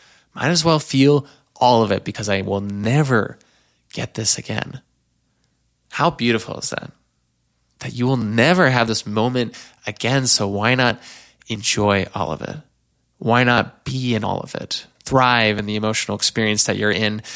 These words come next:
and remind yourself that you also are in control of it all. Meaning, as in control, like, you are thinking the thoughts that are creating this emotional experience, and nothing has gone wrong for it. Nothing has gone wrong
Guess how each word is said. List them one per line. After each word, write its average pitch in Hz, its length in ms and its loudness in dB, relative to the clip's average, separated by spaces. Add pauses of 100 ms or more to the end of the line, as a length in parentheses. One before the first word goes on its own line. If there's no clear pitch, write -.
(420)
and 185 500 2 (800)
remind 165 300 4
yourself 156 320 0
that 120 120 0
you 139 180 2
also 143 260 4
are 135 80 6
in 131 100 0
control 135 440 4
of 104 100 4
it - 80 -2
all. - 280 -4 (200)
Meaning, 117 480 2 (340)
as 123 200 2
in 113 100 2
control, 104 460 2
like, 98 380 -2
you 113 180 0
are 98 140 4
thinking 120 400 -2
the 104 100 -2
thoughts 104 320 0
that 98 100 -2
are 95 60 0
creating 135 320 2
this 107 160 2
emotional 101 400 0
experience, 110 500 0 (400)
and 101 160 -6
nothing 98 300 -4
has 113 120 0
gone 104 260 0
wrong 101 360 2
for - 300 -2
it. - 220 -10 (640)
Nothing 107 240 -2
has 107 120 4
gone 110 200 0
wrong 110 400 0